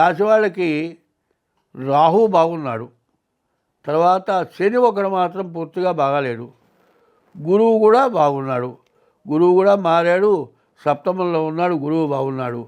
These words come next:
బుధ చంద్రులు బాగున్నారు, తర్వాత శుక్రుడు మాత్రం పూర్తిగా బాగాలేడు. ఈ శుక్రుడు బాగుండకపోవటం వల్ల వివాహం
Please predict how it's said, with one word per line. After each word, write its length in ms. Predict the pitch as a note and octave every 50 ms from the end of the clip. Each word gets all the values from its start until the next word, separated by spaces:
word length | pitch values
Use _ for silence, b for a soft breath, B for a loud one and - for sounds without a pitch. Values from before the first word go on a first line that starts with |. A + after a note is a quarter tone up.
| _ _ _ _ _ _ _ _ _ _ -
బుధ 280 | - B2 C3 C#3+ D3+ E3 F3+ F3 F3
చంద్రులు 440 | F3+ F3+ F3+ F#3+ G3+ G#3 G#3 G3+ F3+ E3
బాగున్నారు, 560 | D#3+ D#3+ D#3+ D#3 D3+ D3 C#3 C3 B2 A#2+ A2+ G#2+ - _ _ _ _ _ _ _ _ _ _ -
తర్వాత 360 | C3+ C#3+ D3+ E3 F3 F3+ - F#3 F3+ D#3 C3 C#3 - _ _ _ _ _ _ -
శుక్రుడు 380 | - G#3 G3 - D4+ C4+ B3+ A#3+ A3+
మాత్రం 300 | G#3+ G3 F3+ E3 F#3+ F#3+ F#3+ E3
పూర్తిగా 400 | D#3 E3 D#3+ D3+ - F#3 F#3 F#3 E3+ D#3
బాగాలేడు. 420 | C#3 C3+ C3 C3 B2+ A#2+ A2+ A2 A#2 A2 b b b b b b b - E3+
ఈ 40 | F3 C#3+ -
శుక్రుడు 320 | D3+ D3 - F#3+ G3+ G3+ F#3 E3
బాగుండకపోవటం 720 | D#3+ E3+ F3 F3+ F3 F3+ F3 F3 E3 E3 E3 D#3+ D#3+ F3 F3+ F#3
వల్ల 160 | G3 G3 F#3 D#3+ C3 A#2+ A#2+ _ _ _ _ _ _ _ _ _ -
వివాహం 440 | C#3 C3 C3+ D3 D#3+ E3+ E3 F3+